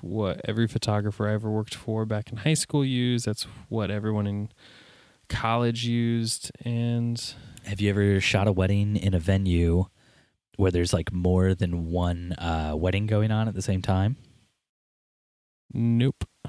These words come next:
Speaker 2: You've never had that happen? Like, you're in, like, a convention center and there's, like, three different rooms
Speaker 1: Oh,
Speaker 2: and there's a wedding in
Speaker 1: like
Speaker 2: each
Speaker 1: a
Speaker 2: room?
Speaker 1: reception. I thought you meant,
Speaker 2: Oh,
Speaker 1: like,
Speaker 2: yeah.
Speaker 1: a ceremony.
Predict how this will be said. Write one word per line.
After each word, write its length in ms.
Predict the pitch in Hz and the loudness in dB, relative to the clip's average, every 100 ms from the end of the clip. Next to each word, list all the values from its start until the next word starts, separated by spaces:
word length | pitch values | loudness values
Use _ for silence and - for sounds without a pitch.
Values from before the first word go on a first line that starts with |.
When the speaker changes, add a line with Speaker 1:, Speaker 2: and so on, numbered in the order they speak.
| - - - - - _ _ _ | -16 -16 -20 -20 -20 _ _ _
Speaker 2:
You've 140 | 101 92 | -6 -2
never 180 | 95 | -4
had 240 | 87 98 92 | -2 -2 -2
that 120 | 98 | -4
happen? 440 | 92 95 107 104 | -2 -2 -2 -2
Like, 200 | 98 90 | -6 -6
you're 140 | 95 92 | -2 -2
in, 240 | 90 90 | -2 -2
like, 160 | 87 90 | -2 -4
a 60 | |
convention 480 | 85 85 87 87 101 | -4 -2 0 0 0
center 320 | 95 95 95 | 2 2 4
and 120 | 95 90 | 4 2
there's, 160 | 85 | 2
like, 160 | 82 78 | 0 -4
three 200 | - 92 | -2 -2
different 360 | 85 - 131 123 | 0 2 6 6
rooms 260 | 92 92 | 6 2
Speaker 1:
Oh, 20 | |
Speaker 2:
and 80 | 90 | 0
there's 140 | 87 85 | 0 0
a 40 | |
wedding 280 | 87 87 85 | 0 0 0
in 60 | |
Speaker 1:
like 120 | 85 87 | -2 0
Speaker 2:
each 60 | |
Speaker 1:
a 40 | 104 | 0
Speaker 2:
room? 100 | 87 | 0
Speaker 1:
reception. 720 | 90 - 110 - - - - | 0 0 0 -2 -4 -4 -8
I 80 | 107 | -10
thought 140 | - | -8
you 60 | 95 | -4
meant, 120 | 98 | -4
Speaker 2:
Oh, 40 | 78 | -4
Speaker 1:
like, 100 | 85 | -6
Speaker 2:
yeah. 100 | 76 | -6
Speaker 1:
a 40 | |
ceremony. 720 | - 92 90 95 90 76 - | -6 -6 -8 -4 -4 -4 -8